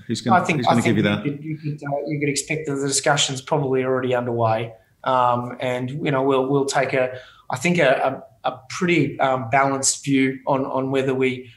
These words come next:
Speaker 2: um, push something out before Christmas. I think that,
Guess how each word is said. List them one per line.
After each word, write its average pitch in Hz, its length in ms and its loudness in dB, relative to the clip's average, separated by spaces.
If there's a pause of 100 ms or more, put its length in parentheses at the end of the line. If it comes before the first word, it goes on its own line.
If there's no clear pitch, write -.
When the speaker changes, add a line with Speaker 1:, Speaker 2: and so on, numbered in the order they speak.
(160)
Speaker 2:
um, 127 220 -6
push 139 240 0
something 143 360 -2
out 139 200 -2
before 139 300 -4
Christmas. 156 540 0
I 143 100 4
think 147 280 -2
that, 131 180 -4